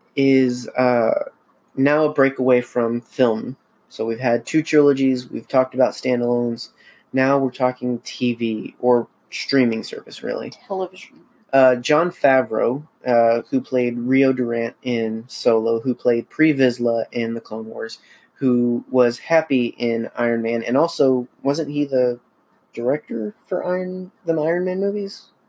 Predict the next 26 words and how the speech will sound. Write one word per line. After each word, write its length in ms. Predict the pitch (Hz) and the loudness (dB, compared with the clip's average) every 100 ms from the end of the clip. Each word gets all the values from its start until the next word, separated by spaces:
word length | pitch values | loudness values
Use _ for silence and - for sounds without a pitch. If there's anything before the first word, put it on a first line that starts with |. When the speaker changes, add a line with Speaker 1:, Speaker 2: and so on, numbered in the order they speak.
| _ - | _ -6
Speaker 2:
For 80 | |
the 60 | 247 | -2
first 280 | 254 339 - | 2 0 -2
one, 140 | 196 | -6
yeah. 140 | 202 160 | -2 2
Speaker 1:
For 60 | |
the 60 | 143 | 2
first 240 | 156 156 | 2 0
one? 160 | 175 147 | -4 0
Okay. 280 | 135 123 113 | 0 0 -2
Speaker 2:
He 80 | 262 | 0
did 160 | 240 | 0
the 80 | 226 | -2
first 300 | 214 220 220 | -4 -4 -4
one 240 | 202 190 185 | -8 -8 -10
and 200 | 190 233 | -8 -8
the 60 | |
second 320 | - 302 320 | -6 -6 -4
one, 100 | 339 | -4
I 80 | 339 | -4
think. 240 | 330 392 - _ _ _ _ _ _ _ _ - | -4 -8 -8 _ _ _ _ _ _ _ _ 0
Um, 580 | 226 214 202 196 202 214 | 4 4 4 0 -6 -8
something 220 | 233 262 | -4 -4
like 140 | 180 | -6
that. 200 | - 95 _ _ - | -8 -12 _ _ -2
Speaker 1:
Yeah, 280 | 135 120 | 2 2